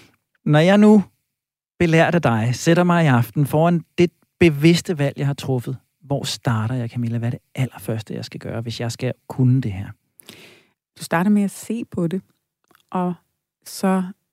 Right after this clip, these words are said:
Speaker 2: mærke på det, du skal spise. Og når du så er i gang med at spise, så smag efter. Og så vil jeg faktisk prøve at, at foreslå dig at lade være med at, øhm,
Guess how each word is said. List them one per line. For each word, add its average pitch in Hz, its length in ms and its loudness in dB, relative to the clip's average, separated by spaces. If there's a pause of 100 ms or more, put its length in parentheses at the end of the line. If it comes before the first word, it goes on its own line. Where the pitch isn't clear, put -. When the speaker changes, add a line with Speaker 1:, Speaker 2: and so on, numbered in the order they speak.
(220)
Speaker 2:
mærke 156 640 0
på - 180 -8
det, 156 180 -4
du 156 60 -4
skal 156 180 -8
spise. 143 480 -10 (580)
Og 180 100 2
når 196 200 2
du 240 100 -4
så 233 140 -6
er 226 40 -2
i 214 60 -4
gang 214 240 -2
med 233 80 0
at 226 80 -2
spise, 165 600 -6
så 196 500 -4
smag 175 440 -2
efter. 165 300 -4
Og 180 100 -6
så 202 100 -2
vil 233 100 -2
jeg 247 100 -4
faktisk - 300 -10
prøve 233 320 -2
at, 202 80 -4 (540)
at 190 80 -4
foreslå 190 380 -2
dig 185 120 -2
at 180 60 -2
lade 175 180 2
være 185 240 2
med 185 340 4 (180)
at, - 440 -6 (300)
øhm, 143 600 -2